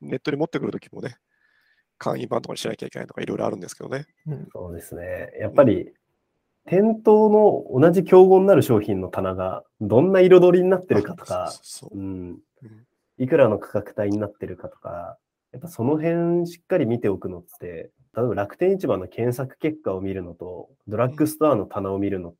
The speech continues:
Speaker 3: て、
Speaker 1: うん。
Speaker 3: 同じ商品ジャンルでもまるで内容違うとは思うので、
Speaker 1: うん。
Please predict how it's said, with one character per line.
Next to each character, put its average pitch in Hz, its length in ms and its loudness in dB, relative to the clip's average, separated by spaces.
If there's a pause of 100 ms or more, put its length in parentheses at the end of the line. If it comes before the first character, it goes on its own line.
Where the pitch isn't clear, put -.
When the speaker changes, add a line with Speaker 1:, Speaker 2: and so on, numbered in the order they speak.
Speaker 3:
て、 90 320 -16 (420)
Speaker 1:
う 107 80 -8
ん。 - 40 2
Speaker 3:
同 147 100 4
じ 151 80 -4
商 156 200 0
品 311 240 2
ジ 156 80 2
ャ 160 80 -2
ン 147 60 0
ル 104 80 0
で 95 80 -4
も 90 300 -12 (460)
ま 104 140 -4
る 131 120 0
で 143 360 -2
内 131 220 -2
容 135 120 -4
違 131 140 -6 (120)
う 131 80 -2
と 98 80 -8
は 95 60 -8
思 92 180 -10
う 92 40 -10
の 90 120 -14
で、 85 80 -12
Speaker 1:
う 139 640 -14
ん。 - 40 -20